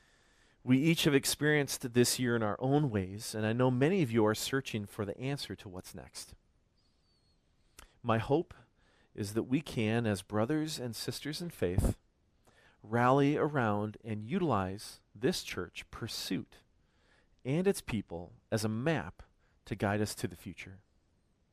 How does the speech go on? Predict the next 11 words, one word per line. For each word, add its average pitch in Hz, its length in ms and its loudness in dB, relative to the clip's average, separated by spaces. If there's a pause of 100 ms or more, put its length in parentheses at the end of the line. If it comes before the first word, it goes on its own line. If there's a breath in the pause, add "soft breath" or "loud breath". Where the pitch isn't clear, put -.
(1900 soft breath)
And 117 140 0
I 123 80 6
know 131 220 6
this 127 160 4
sounds 117 300 0
sappy, 95 440 -2
but 101 200 -2
I 104 80 2
truly 120 400 -4
believe 95 340 -4
this. - 420 -6